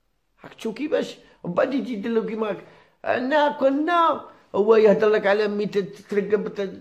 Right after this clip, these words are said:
ترقب عليه، تسيبو هدر لك على ميتي ألف، على ميتي ألف من ثمانية وسبعين، من ثمانية وسبعين ميتي ألف.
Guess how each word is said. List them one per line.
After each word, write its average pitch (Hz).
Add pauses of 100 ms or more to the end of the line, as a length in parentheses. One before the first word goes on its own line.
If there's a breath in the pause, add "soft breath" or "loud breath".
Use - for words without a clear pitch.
(160)
ترقب 196
عليه، 220
تسيبو 202
هدر 185
لك 185
على 180
ميتي 180
ألف، - (680)
على 180
ميتي 180
ألف 190
من 185
ثمانية 175
وسبعين، 131 (180)
من 151
ثمانية 175
وسبعين 196 (480 loud breath)
ميتي 175
ألف. -